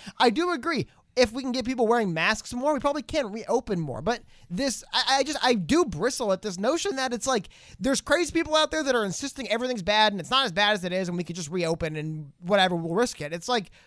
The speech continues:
maybe what we're doing is a good idea and we have real legitimate consequences from it.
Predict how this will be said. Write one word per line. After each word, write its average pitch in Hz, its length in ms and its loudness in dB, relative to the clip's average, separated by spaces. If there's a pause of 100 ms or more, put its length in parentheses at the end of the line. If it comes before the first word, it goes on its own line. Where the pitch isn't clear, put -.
(160)
maybe 277 540 6
what 277 220 -2
we're 262 140 -2
doing 233 460 -6 (100)
is 240 260 -2
a 240 140 4
good 196 260 2
idea 160 540 0 (460)
and 220 180 2
we 233 120 -2
have 202 480 4
real 226 260 4
legitimate 208 560 2
consequences 185 720 -2
from 110 240 -8
it. 95 120 -16